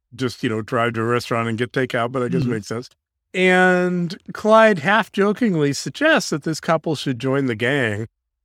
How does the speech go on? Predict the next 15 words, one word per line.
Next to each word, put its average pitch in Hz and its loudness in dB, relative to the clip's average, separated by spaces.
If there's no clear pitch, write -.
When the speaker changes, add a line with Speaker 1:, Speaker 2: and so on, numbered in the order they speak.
Speaker 1:
And 165 2
they're 220 10
all 226 8
getting 185 4
along 143 2
so 226 4
well, 139 4
you 135 0
could 123 -2
kinda 160 2
half 127 -2
imagine 117 0
it 110 0
Speaker 2:
Mm-hmm. 107 -4
Speaker 1:
happening. 110 0